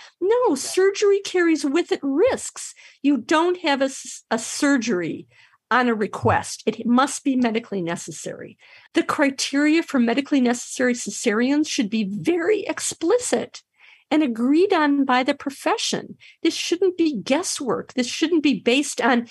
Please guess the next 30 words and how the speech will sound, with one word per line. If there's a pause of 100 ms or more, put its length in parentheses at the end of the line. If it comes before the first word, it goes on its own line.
(240)
individual
experience.
It
should
be
based
on (200)
collective
experience. (800)
Medical
procedures
that
are
known
to
increase
cesareans, (260)
whether
it's
the
use
of
the
electronic
fetal
monitor
or
labor
induction, (220)
should